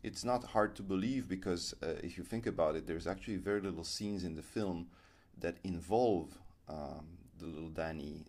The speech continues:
uh, that involve gore or, uh, any such thing. And even those scenes could, you know, are edited. For instance, the scene where he sees the,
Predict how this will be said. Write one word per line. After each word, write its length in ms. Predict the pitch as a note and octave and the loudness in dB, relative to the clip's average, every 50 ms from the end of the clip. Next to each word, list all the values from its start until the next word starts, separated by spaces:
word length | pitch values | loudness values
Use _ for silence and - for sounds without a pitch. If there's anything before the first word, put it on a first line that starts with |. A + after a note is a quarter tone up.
| - - | -12 -12
uh, 280 | D#2 D#2+ D#2 D#2 D2+ D2+ | -10 -8 -8 -10 -10 -8
that 140 | - D#2 D#2 | -6 -6 -6
involve 500 | E2 E2 D2+ D#2 E2+ D#2+ D#2+ D#2+ D#2 D#2+ | -4 -6 -4 -2 0 0 0 -2 -4 -6
gore 460 | D#2+ F2+ E2 D#2+ D#2 D#2 D#2+ - - - | -2 0 2 4 4 4 4 2 0 -2
or, 280 | - D#2+ D#2+ D#2 D2 D2+ | -4 -4 -2 0 0 0
uh, 120 | D2 D2 D2+ - - - - - - - - - - - | 0 0 -2 -6 -12 -20 -20 -20 -20 -20 -20 -20 -14 -6
any 180 | - F#2 F2+ F2 | -2 -2 -2 -2
such 280 | - - D2+ - - | -2 -4 -6 -6 -6
thing. 200 | - B2+ C3+ B2+ | -4 -2 0 0
And 140 | G2+ F#2 F2+ | 0 0 0
even 260 | F#2+ G2+ F#2+ F#2 F2+ | 0 -2 -2 -4 -2
those 240 | F2 F2+ F2 F#2 F2 | 0 2 2 2 0
scenes 460 | - - - F#2 F2 E2 F2 E2+ D#2 - - - - | -2 -4 -4 -2 -2 -2 -4 -4 -6 -10 -12 -14 -10
could, 200 | - - F2 - - - - - - | -6 -6 -6 -6 -6 -12 -18 -14 -10
you 80 | - E2 | -8 -6
know, 160 | D2 C#2+ - - | -6 -6 -2 0
are 180 | D#2 D#2 - - | 0 0 2 2
edited. 380 | F#2 F#2 - - - - - - - - - | 0 -2 -2 -6 -8 -10 -12 -12 -14 -18 -12
For 120 | - - | -8 -6
instance, 420 | D#2 D2+ D#2 - - - D#2+ C#2+ - | -6 -6 -6 -8 -10 -8 -10 -10 -10
the 100 | - D#2 | -8 -8
scene 260 | - - - D#2 D2+ | -6 -6 -6 -6 -6
where 80 | D2+ D2+ | -6 -8
he 160 | - - D#2 | -8 -10 -10
sees 320 | D2 - - - D#2+ D#2+ | -10 -8 -8 -8 -10 -8
the, 220 | - - D#2+ D#2+ | -6 -4 -4 -4